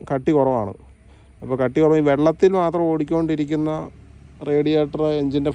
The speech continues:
ഭാഗങ്ങളൊക്കെ തുരുമ്പ് നിന്ന്, തുരുമ്പ് നിന്ന് ഏകദേശം നശിച്ചിരിക്കും. അങ്ങനെ പെട്ടെന്ന് നിങ്ങൾ കൂളൻ്റ് അതിൽ, അത് മാറ്റി, കൂളൻ്റിലേക്ക് മാറ്റി കഴിയുമ്പോൾ തന്നെ ഈ കൂളൻ്റിൻ്റെ ഒരു സ്വഭാവം അനുസരിച്ച് ഉള്ളിലെ എല്ലാ ഭാഗവും ഇതുപോലെ ക്ലീനാക്കി, ക്ലീനാക്കി ആ പ്രതലം എല്ലാം കട്ടി കുറച്ച് ഇങ്ങനെ ആ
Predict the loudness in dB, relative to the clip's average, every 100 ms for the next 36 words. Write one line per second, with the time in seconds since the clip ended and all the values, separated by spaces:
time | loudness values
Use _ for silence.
0 | 0 0 0 -2 -2 -4 -6 -14 -20 -20
1 | -10 2 4 6 6 6 4 2 2 2
2 | 2 2 0 2 0 2 0 -2 -4 -4
3 | -4 -10 -14 -20 -20 -20 -20 -16 -6 -4
4 | -2 -2 0 0 2 0 -2 -2 0 0
5 | 0 -2 -4 -4 -6 -4 -2 -2 -2 -4
6 | -4 -2 -2 0 0 0 -2 -4 -4 -4
7 | -4 -4 -6 -6 -6 -2 0 0 0 -2
8 | -2 0 0 0 -2 -4 -6 -6 -8 -8
9 | -18 -20 -20 -10 0 2 4 4 4 2
10 | 2 2 2 0 0 -2 -4 -4 -4 -6
11 | -6 -4 -2 -2 -6 -8 -12 -14 -20 -20
12 | -20 -20 -20 -20 -20 -14 -10 -4 -2 0
13 | 0 2 0 -2 -4 -4 -4 -4 -6 -8
14 | -8 -8 -10 -10 -8